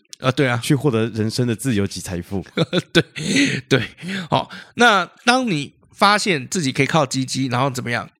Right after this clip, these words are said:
Speaker 1: 这个你身边的这个势力几千人的时候，哦，就开始越来越怎么样，嚣张了嘛。
Speaker 2: 嗯。
Speaker 1: 哎，开始越来越瞧不起人了，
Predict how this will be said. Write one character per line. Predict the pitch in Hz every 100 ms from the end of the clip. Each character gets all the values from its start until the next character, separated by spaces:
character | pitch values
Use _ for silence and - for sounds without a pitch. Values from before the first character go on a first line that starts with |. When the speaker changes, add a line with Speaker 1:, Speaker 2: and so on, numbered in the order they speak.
| _ _ -
Speaker 1:
这 | 127
个 | 127 117 156
你 | 123
身 | - 170 170
边 | 160 156
的 | 127
这 |
个 | 127
势 | 127 135
力 | 120 107
几 | - 90
千 | - - 127
人 | 120 -
的 | -
时 | -
候， | - 85 - _ _ -
哦， | - - -
就 | 123
开 | 131
始 | 123 117 139 - -
越 | 139
来 | 117 107
越 | 127 123
怎 |
么 | 117
样， | 127 - _ -
嚣 | - 135 127
张 | 127 131
了 | 131
嘛。 | 117 -
Speaker 2:
嗯。 | - 92 80 -
Speaker 1:
哎， | - 104 101 -
开 | - 139
始 | 127 120 104
越 | 151
来 | 131
越 | 135
瞧 | 127 - 131
不 |
起 | 196 - 92
人 |
了， | -